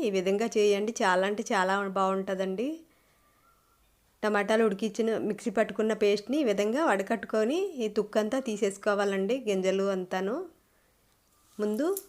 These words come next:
పీల్ తీసేయాలండి, తీసేసి ఇలా గ్రైండ్ చేసుకొని పెట్టుకోవాలి. ఇప్పుడు ఇందులో తగినంత సాల్ట్ అండి, ఒక కప్పుకి గోధుమ పిండి వేసుకుంటున్నాను ఒక కప్పు. వేసుకొని మామూలుగా మనం చపాతీ పిండి ఏ విధంగా అయితే కడు-,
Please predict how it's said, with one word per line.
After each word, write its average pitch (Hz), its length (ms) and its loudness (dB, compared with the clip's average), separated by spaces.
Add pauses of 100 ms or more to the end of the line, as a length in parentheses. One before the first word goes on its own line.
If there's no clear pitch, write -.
(300)
పీల్ 220 220 2
తీసేయాలండి, 202 680 2
తీసేసి 208 540 -2 (200)
ఇలా 247 420 0
గ్రైండ్ 208 340 0
చేసుకొని 208 300 -2
పెట్టుకోవాలి. 190 600 -2
ఇప్పుడు 311 440 -2
ఇందులో 226 380 0
తగినంత 220 500 -2
సాల్ట్ 196 400 -2
అండి, 254 420 -4 (1080)
ఒక 208 260 -4
కప్పుకి 214 420 0 (720)
గోధుమ 214 240 4
పిండి 208 200 -2
వేసుకుంటున్నాను 202 560 -2
ఒక 190 120 -6
కప్పు. 208 540 -4 (120)
వేసుకొని 220 720 -2 (960)
మామూలుగా 208 440 2
మనం 214 220 2
చపాతీ 202 380 0
పిండి 214 260 0
ఏ 196 40 4
విధంగా 202 340 2
అయితే 214 220 -2
కడు-, 190 340 0